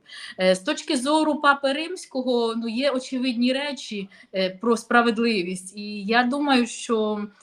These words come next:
його присутність, ем, ну, не скажу, що підсилить, але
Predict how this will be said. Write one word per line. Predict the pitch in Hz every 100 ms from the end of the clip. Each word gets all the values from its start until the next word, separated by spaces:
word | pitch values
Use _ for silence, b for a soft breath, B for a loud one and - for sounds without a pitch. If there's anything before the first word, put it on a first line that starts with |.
| -
його | 220 277
присутність, | 269 269 - 277 277 254 240 - 233 220 B B B -
ем, | 196 190 190 190 208
ну, | 240 277 330 294 - _ 214 196 208 208
не | 226 269
скажу, | 277 302 370
що | -
підсилить, | 254 269 - 339 392 311 381
але | 392